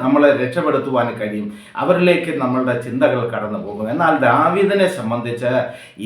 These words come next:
ഏതവസ്ഥയായിരുന്നാലും ദാവീദ് ആ ദാവീദിൻ്റെ ചിന്ത എന്ന് പറയുന്നത് തൻ്റെ ലക്ഷ്യം എപ്പോഴും എവിടെയാണ്? യഹോവയായ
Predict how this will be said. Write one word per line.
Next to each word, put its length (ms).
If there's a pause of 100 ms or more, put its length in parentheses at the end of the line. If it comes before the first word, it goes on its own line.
(120)
ഏതവസ്ഥയായിരുന്നാലും 1200 (160)
ദാവീദ് 440 (540)
ആ 20 (140)
ദാവീദിൻ്റെ 480 (100)
ചിന്ത 180 (140)
എന്ന് 200
പറയുന്നത് 520 (380)
തൻ്റെ 220 (100)
ലക്ഷ്യം 380 (720)
എപ്പോഴും 480
എവിടെയാണ്? 480 (400)
യഹോവയായ 640